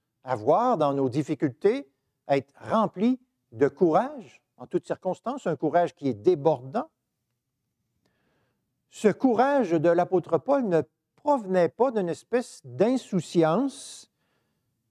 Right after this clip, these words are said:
propre à essayer de charmer ou manipuler ses auditeurs, euh, ses lecteurs, disons un courage basé sur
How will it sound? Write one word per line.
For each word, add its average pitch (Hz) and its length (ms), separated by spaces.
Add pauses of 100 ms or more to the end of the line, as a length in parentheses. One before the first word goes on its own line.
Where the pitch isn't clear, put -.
(400)
propre 220 400
à 180 60
essayer 202 480
de 180 380 (280)
charmer 190 880 (460)
ou 160 80
manipuler 208 760 (380)
ses 160 500
auditeurs, 180 840
euh, 156 180 (260)
ses 170 200
lecteurs, 180 580
disons 170 240
un 170 100
courage 160 520
basé 147 480
sur 151 440